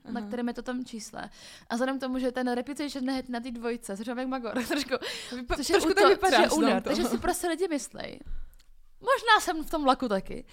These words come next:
Speaker 1: že oznámí teďko na nějaký ty australský show prostě Reputation.
Speaker 2: Já si myslím, že
Speaker 1: A
Speaker 2: to je
Speaker 1: bude,
Speaker 2: blbost,
Speaker 1: a bude
Speaker 2: ale
Speaker 1: to dvojalbum z Tortured Poets Department.
Speaker 2: Já si myslím, že to je ale blbost,
Speaker 1: Jak je to
Speaker 2: protože,
Speaker 1: možné?
Speaker 2: po-,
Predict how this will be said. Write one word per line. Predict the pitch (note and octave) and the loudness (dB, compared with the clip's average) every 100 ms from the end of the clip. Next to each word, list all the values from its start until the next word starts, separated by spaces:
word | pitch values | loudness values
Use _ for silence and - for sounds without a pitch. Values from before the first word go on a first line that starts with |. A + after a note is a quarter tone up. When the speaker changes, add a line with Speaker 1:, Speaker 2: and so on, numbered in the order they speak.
| - - - - _ | -20 -20 -20 -20 _
Speaker 1:
že | A#3+ A#3+ C#4 C4 C4 C4 _ - | -10 -2 -2 0 -4 -8 _ -8
oznámí | A3+ D4 D4 D#4 D#4+ D#4 D4+ _ _ | -4 0 2 2 0 0 -4 _ _
teďko | B3+ B3 D4 | -10 -2 0
na | C4+ | 2
nějaký | B3+ C4 C4 | 2 0 -6
ty | B3+ | -4
australský | A#3+ - B3+ A#3+ - C4 | -4 -2 -2 -2 -4 -8
show | A#3+ B3 A#3+ | -4 -2 -2
prostě | A#3 A3+ B3+ | -4 -4 -2
Reputation. | A3 G3+ A3 G#3+ F#3+ - - A#3 | -2 -2 -8 -8 -10 -10 -10 -8
Speaker 2:
Já | A#3 | -8
si | - | -6
myslím, | A3 G#3+ G#3+ | -6 -6 0
že | |
Speaker 1:
A | C4+ | 2
Speaker 2:
to | |
je | |
Speaker 1:
bude, | C#4 D#4+ | 6 6
Speaker 2:
blbost, | - - | 6 2
Speaker 1:
a | C#4 | -4
bude | B3+ D#4 | 0 0
Speaker 2:
ale | C#4+ | 0
Speaker 1:
to | |
dvojalbum | C4 A#3 D4+ F4+ F4 E4+ B3 A#3 A#3+ C4+ _ _ _ | -4 4 4 6 6 6 4 -2 -4 -8 _ _ _
z | - | -6
Tortured | D4 D4 D4 | -4 -2 -4
Poets | - C4 C#4 | -2 -2 -2
Department. | B3 A3+ A3 F#3+ F3 - | -6 -6 -8 -8 -6 -4
Speaker 2:
Já | A3+ | -4
si | G#3+ | -4
myslím, | A3+ G#3 A3 | -6 -6 -6
že | |
to | G#3 | -8
je | G#3+ | -10
ale | A3 A3+ | -8 -6
blbost, | G#3+ F#3+ F3+ - | -4 -4 -6 -4
Speaker 1:
Jak | - | -2
je | |
to | A3+ | 0
Speaker 2:
protože, | A3+ | 2
Speaker 1:
možné? | C4 C4+ G#3+ | 2 4 4
Speaker 2:
po-, | A3+ | 4